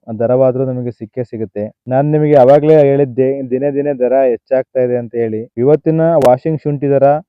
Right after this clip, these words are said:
ಅರವತ್ತು ಕೆಜಿ ಬ್ಯಾಗಿಗೆ ನಮ್ಮ ಲೋಕಲ್ ಮಾರ್ಕೆಟ್ ನಲ್ಲಿ ಸಾವಿರದ ಆರ್ನೂರರಿಂದ ಸಾವಿರದ ಏಳ್ನೂರು ರೂಪಾಯಿವರೆಗೂ ಇದೆ. ಖರ್ಚೆಲ್ಲ ಫುಲ್ ಅವ್ರದ್ದೇನೆ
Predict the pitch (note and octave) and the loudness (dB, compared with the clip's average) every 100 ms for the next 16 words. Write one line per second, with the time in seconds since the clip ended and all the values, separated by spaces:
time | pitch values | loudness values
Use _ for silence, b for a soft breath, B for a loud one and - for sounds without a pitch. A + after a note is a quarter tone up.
0 | _ - B2+ D3+ D#3 D3+ D3 C#3+ C#3 C3+ | _ -6 0 2 0 -4 -2 -2 0 2
1 | C3+ C3 C#3 C3+ B2 C3+ C3+ B2 B2+ C#3+ | 2 0 -2 -2 -4 -4 0 0 0 -2
2 | C#3 C3 A#2 B2+ - A#2+ A#2+ C3+ - A#2 | -4 -4 -6 -10 -8 -10 -6 -6 -4 0
3 | A#2 C#3+ C#3+ B2+ A2+ C3+ C#3+ C3+ C3 B2+ | 2 4 4 4 2 0 0 0 -2 -4
4 | C3 - A2+ A#2+ B2+ C3 A#2 A#2+ B2+ B2+ | -6 -4 -2 -2 0 -2 0 -2 -2 -2
5 | B2 - A#2 A2+ A2 G2 A2 _ _ C3 | -2 -2 -4 -4 -8 -8 -12 _ _ -8
6 | B2+ - D3+ D3 - C3 A2+ A#2 A#2+ A2 | -6 -2 -2 -2 -2 0 0 0 -4 -4
7 | G#2+ | -10